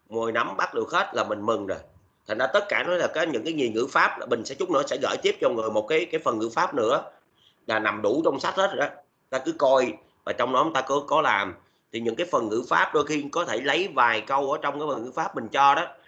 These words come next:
Cứ mỗi phần ngữ pháp mình cho sáu câu gì đó. Mọi người có thể coi,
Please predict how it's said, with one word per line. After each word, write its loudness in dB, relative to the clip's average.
Cứ -4
mỗi -2
phần -4
ngữ -6
pháp -2
mình -6
cho 2
sáu 2
câu 6
gì 2
đó. 4
Mọi -8
người 2
có 4
thể 4
coi, 8